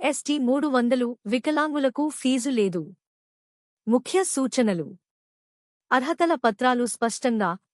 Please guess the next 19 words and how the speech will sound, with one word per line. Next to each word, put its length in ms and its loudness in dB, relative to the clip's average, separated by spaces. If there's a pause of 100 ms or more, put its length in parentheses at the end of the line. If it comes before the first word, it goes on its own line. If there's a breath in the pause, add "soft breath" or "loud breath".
సెల్ఫ్ 400 0 (120)
అటెస్టెడ్‌గా 680 0
ఇవ్వాలి. 480 -2 (1000)
వయస్సు 400 2
పరిమితి 520 0 (420)
గరిష్టంగా 680 2
నలభై 480 2
రెండు 300 0
సంవత్సరాలు. 680 -2 (460)
ఎస్సీ, 360 2 (100)
ఎస్టీ, 380 0
బీసీ, 460 0 (140)
ఈడబ్ల్యూఎస్ 1040 0 (280)
ఐదు 260 2
సంవత్సరాల 680 0
సడలింపు. 640 0 (440)
ఇతరులు 400 0 (220)
రూల్స్ 400 -2
ప్రకారం. 440 -2